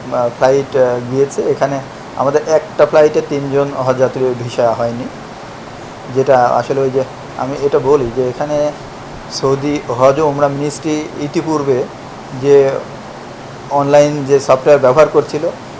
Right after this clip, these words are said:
এবছরে তারা এই সফটওয়্যারটা আপডেট করেছে। আপডেট করার ফলে যে পুরাতন সফটওয়্যারে যে ভিসাগুলো এন্ট্রি হয়েছিল এর মধ্যে দু একটি,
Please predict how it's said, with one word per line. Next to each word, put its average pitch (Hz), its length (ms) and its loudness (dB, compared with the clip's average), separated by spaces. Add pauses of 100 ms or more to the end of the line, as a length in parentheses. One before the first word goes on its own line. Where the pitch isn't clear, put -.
এবছরে 180 560 6
তারা 160 220 8
এই 151 160 6
সফটওয়্যারটা 147 480 4
আপডেট 131 400 6
করেছে। - 300 -6 (500)
আপডেট 143 480 4
করার 160 240 8
ফলে 127 320 2 (460)
যে 135 100 0 (120)
পুরাতন 170 400 4
সফটওয়্যারে 175 560 6
যে 143 440 6 (1040)
ভিসাগুলো 160 500 6
এন্ট্রি 151 340 0
হয়েছিল 160 400 2
এর 156 200 6
মধ্যে 165 280 0
দু 156 160 0
একটি, 185 440 0